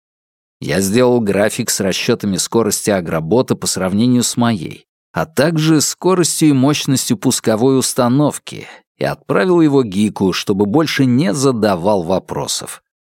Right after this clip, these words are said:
Вот тут мне как раз пригодился бы третий для подстраховки, но он уже прибыл к главной колонии вместе с Кариме,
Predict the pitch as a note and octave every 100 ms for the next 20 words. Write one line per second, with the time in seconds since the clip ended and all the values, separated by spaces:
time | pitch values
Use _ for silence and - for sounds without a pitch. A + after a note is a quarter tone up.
0 | _ _ _ _ _ E3 D#3+ - E3+ G3
1 | G3 E3 E3+ - C3+ E3 - F3+ E3 D#3
2 | C3+ D#3 D#3+ E3 D#3+ B2+ C#3 D3 - D3+
3 | - - A2+ - C3+ C3 - E2 - -
4 | - - G#3+ F3+ D3+ D3 C#3+ D3+ C3+ A#2+
5 | G#2 B2+ B2+ A2+ G#2+ - A2 C#3 C#3 G#2+
6 | E2+ A2+ G#2+ - F#2 - G2+ F#2 E2+ F#2
7 | C#3+